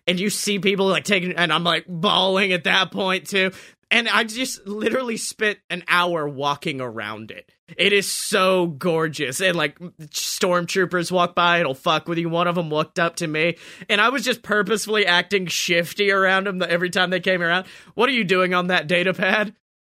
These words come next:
"Uh, nothing. Nothing, motherfucker.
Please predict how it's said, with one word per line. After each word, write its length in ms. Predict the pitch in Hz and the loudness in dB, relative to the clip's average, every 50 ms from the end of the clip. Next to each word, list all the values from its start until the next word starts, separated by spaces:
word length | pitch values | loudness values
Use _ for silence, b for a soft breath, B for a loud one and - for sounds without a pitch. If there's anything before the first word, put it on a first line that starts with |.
| _ _ - | _ _ 2
"Uh, 680 | 240 254 262 262 262 262 262 254 247 233 220 214 208 180 | 4 4 6 6 6 4 4 4 4 4 2 2 0 -6
nothing. 760 | 175 196 196 214 240 277 320 294 214 269 285 262 202 123 101 _ _ _ _ _ _ _ - 165 | -8 -8 -4 0 2 2 2 2 0 -2 -4 -2 -4 -6 -10 _ _ _ _ _ _ _ -14 -8
Nothing, 460 | 190 220 240 269 285 320 359 311 254 | -2 0 2 2 0 0 -4 -6 -4
motherfucker. 680 | 233 233 208 196 185 190 190 269 247 - - 320 294 | -4 -4 -4 -4 -6 -4 -2 -2 -2 0 0 -4 -4